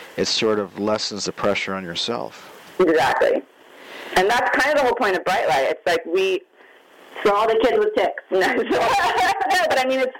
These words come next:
Speaker 2: like we, we want everyone to feel that it is a safe place. That, like, if someone wanted to, if there is another girl out there, or, you know, that's going through anything, like, we would, we, we welcome those journal entries. We welcome those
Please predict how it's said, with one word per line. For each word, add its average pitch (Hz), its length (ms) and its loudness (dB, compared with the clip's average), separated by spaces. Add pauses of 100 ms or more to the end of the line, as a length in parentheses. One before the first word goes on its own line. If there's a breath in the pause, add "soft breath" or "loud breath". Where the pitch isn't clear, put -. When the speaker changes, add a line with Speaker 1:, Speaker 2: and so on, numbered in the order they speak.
Speaker 2:
like 240 280 2
we, 240 460 0
we 240 180 0
want 233 440 2
everyone 208 400 0
to - 80 -2 (160)
feel 175 640 0 (240)
that 202 160 2 (100)
it 196 180 2
is 208 260 2
a 208 60 2 (100)
safe 190 240 0
place. 220 340 2
That, 170 160 2
like, 180 180 2
if 214 140 0 (140)
someone 233 300 2
wanted 220 300 0
to, 220 180 0 (300 loud breath)
if 254 180 2
there 254 320 2
is 262 80 0
another 214 340 2
girl 175 280 2
out 220 260 0
there, 165 500 2 (120)
or, 180 320 2 (380)
you 185 100 2
know, 165 160 4
that's 190 160 0
going 214 220 2
through 208 200 0
anything, 196 560 -2
like, 269 240 -2
we 214 120 2
would, - 180 2 (220)
we, 190 480 -2 (680)
we 190 140 4
welcome 160 580 2
those 151 220 2
journal 156 260 0
entries. 147 420 -2
We 156 120 -4
welcome 170 420 0
those 156 160 -4